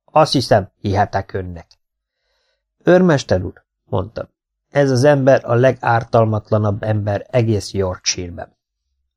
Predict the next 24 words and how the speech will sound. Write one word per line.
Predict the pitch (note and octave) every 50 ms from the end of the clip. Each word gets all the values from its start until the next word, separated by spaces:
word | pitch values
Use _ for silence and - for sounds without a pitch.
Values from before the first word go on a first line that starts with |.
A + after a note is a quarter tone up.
| _ _ _ _ _ _ _ _ _ _ _ _
Némi | - G#2+ G#2+ G#2+ A2
szünet | G#2+ - - B2 G2 E2+ E2+ - _
támadt. | - E2 E2+ F2 E2+ - _ _ _ _ _ _ _ _ _ _ _
"Rendben, | _ - F#2+ G#2+ A2+ A#2 A2+ A2 A2 G#2+ G#2+ - _ _ _ _ _
akkor | - - A2 - _ - D3+
le | C3+ C3 B2
is | A#2+ A2 -
vesszük | - A2 G#2+ - - G#2 G2
róla | - G2+ G2+ G2+ G2+ F#2+
a | F#2
bilincset." | F2+ F2+ F2 E2+ F2 F2 E2+ - - - _ _ _ _ _ _ _ _ _ _ _
"Micsoda? | - C3 F3+ G#3+ - G#3+ G3+ F#3+ F#3 F#3+ F#3+ - _ _ _ _ _ _ _ _
Csak | - - -
nem | - E3 G#3+
azt | G#3+ C3 - -
akarja | - G#2 - A#2+ A2 G#2+ A2 A2
mondani." | A2 A2+ A2+ A2+ A2+ A#2 A#2 A#2 - _ _ _ _ _ _ _
"Nem, | - E2 F2+ F#2+ G2 G#2 A2 A2+ A#2 A#2 A#2 A#2
nem, | A2+ G#2 G#2 G#2+ A2 A2 A2 A2 G2+ - - C3 - - - - - A#2
<laughs> | - - A2+ A2 - _ _ _ _
csak | - - G#2 -
vicceltem, | - G#2 G2 - _ - G2+ F#2+ F#2+ F#2 - - G2 F#2+
Mister | F#2+ F#2+ G2 - - - F#2 F#2+
Harriot. | F#2 F#2+ F#2+ - F#2 F2+ - -